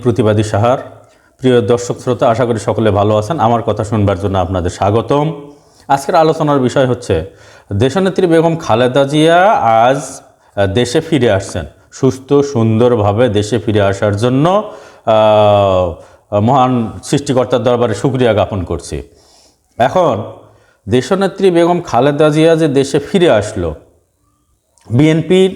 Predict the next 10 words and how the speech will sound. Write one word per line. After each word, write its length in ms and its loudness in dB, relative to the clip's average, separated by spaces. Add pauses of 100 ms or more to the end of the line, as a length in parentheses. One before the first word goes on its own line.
নেতাকর্মীরা 760 0
তাকে, 380 0 (500)
আহ, 200 4
অভ্যর্থনা 540 0
জানালো, 400 -2
হাজার 480 2
হাজার 240 0
লক্ষ 280 -2
লক্ষ 260 -2
নেতাকর্মী। 680 -4